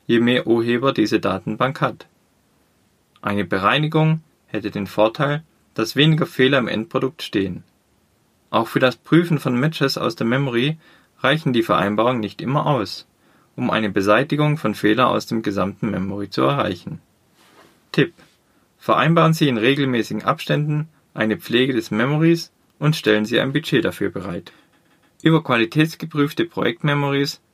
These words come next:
erreichen Sie eine allmähliche Bereinigung verseuchter Gesamtmemories, ohne dass der Zeit-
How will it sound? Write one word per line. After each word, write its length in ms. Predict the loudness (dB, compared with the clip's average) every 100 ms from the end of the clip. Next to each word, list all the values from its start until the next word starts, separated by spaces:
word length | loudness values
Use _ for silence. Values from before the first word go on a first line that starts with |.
| -8
erreichen 460 | -2 0 0 0
Sie 160 | 0 0
eine 240 | 0 -2
allmähliche 560 | 0 0 0 -2 -2 -4
Bereinigung 720 | -4 -2 -2 -2 -2 -4 -6 _ _ _
verseuchter 540 | -4 2 2 2 -2
Gesamtmemories, 920 | -2 0 0 0 -4 -4 -6 -8 -10 -18 _ _ _ _
ohne 280 | 0 4 4
dass 220 | 2 -4
der 180 | -4 -4
Zeit- 440 | 0 2 2 -2